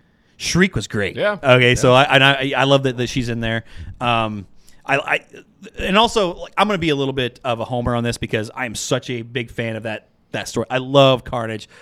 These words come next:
Speaker 1: I love, my favorite video game of all time was that Maximum Carnage video game that I've still never beat. Um, and this, and this, and this movie actually plays onto that a lot because Shriek was one of the main, main characters in there. That it was, uh, Venom. Actually, it was Venom and Spider-Man teaming up against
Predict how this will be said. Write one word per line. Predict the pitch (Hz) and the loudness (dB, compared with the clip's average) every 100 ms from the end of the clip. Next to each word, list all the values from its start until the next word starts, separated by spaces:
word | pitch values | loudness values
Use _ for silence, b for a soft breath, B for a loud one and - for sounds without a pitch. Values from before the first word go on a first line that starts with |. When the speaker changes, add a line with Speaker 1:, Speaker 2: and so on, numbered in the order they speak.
| b | b
Speaker 1:
I | 113 | 0
love, | 127 123 117 - b b | 4 4 2 -8 b b
my | 123 | 0
favorite | - 170 151 | 4 2 6
video | 139 143 131 | 8 8 6
game | 120 | 2
of | 117 | 4
all | 135 160 | 4 4
time | 165 131 | 2 -2
was | 120 113 | -2 -2
that | 110 | -2
Maximum | 120 131 127 120 | 0 -2 -2 -6
Carnage | 123 120 113 | -4 -4 -4
video | 120 113 | 0 0
game | 113 117 | 0 -4
that | |
I've | 104 | -4
still | - 127 | -6 -6
never | 113 | -6
beat. | 110 110 110 b b b b 120 | -6 -10 -12 b b b b 0
Um, | 110 107 98 - | 2 2 -4 -4
and | 156 | 0
this, | 190 - | 0 2
and | 202 | 2
this, | 214 - | 2 4
and | 196 | 6
this | 196 | 8
movie | 175 196 175 165 B - | 8 8 8 4 B 2
actually | - 180 | 6 6
plays | - 180 143 | 6 2 4
onto | 170 143 | 2 2
that | 117 | -4
a | 107 | -2
lot | 120 92 | -4 -4
because | 110 117 | -8 -8
Shriek | - 143 139 | -2 -2 0
was | 127 | 0
one | 127 123 | 0 0
of | |
the | 123 | 0
main, | 120 120 120 120 b b b | 2 2 0 -4 b b b
main | 131 131 | 2 4
characters | 139 127 131 120 | 6 4 2 -2
in | 123 | 0
there. | 120 120 | 2 2
That | 127 127 | 2 -2
it | 131 | -2
was, | 120 117 | -2 0
uh, | 113 | -2
Venom. | 123 135 135 131 123 b b b | 0 2 2 0 -4 b b b
Actually, | 165 208 | -2 0
it | |
was | 151 | -2
Venom | 123 151 | 2 2
and | 135 | 2
Spider-Man | - - 151 143 113 104 | -4 -2 -2 0 -4 -4
teaming | 110 147 127 123 | 0 2 2 2
up | 120 | 2
against | 120 113 107 - | 0 -4 -6 -14